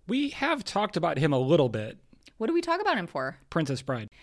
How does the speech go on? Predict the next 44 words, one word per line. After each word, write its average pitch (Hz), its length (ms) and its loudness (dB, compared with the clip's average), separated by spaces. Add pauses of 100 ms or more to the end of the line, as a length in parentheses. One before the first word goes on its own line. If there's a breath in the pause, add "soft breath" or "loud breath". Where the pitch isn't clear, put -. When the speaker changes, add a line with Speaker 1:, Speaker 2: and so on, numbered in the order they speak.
(240 loud breath)
Speaker 2:
I 302 40 4
knew 311 280 4
that 427 180 0
there 381 140 2
was 233 140 2
something 370 580 2
that 151 120 4
we 175 140 2
talked 160 320 0
about 147 300 2
him 151 360 0
with, 156 120 2
Speaker 1:
Yeah. 110 180 4
Speaker 2:
so 226 80 0
thank 285 340 -2
you 320 120 2
for 220 400 2
Speaker 1:
Well, 208 180 8
I, 185 340 -2
yeah, 202 260 2
and 156 180 2
I'm 208 100 4
like, 180 260 0
"I'm 185 300 -8
pretty 233 400 -2
sure 277 360 0
he 226 260 0
was 202 200 0
that 196 220 0
guy 208 240 0
with 214 220 0
too 233 160 2
many 220 180 4
fingers." 202 560 2
Speaker 2:
I 254 80 8
just 294 240 2
completely 233 460 0
blanked. - 560 0
Yeah, 151 340 8
yeah. 147 460 2
So, 196 680 2
so - 140 -6
good 208 200 -2
job. 156 240 -2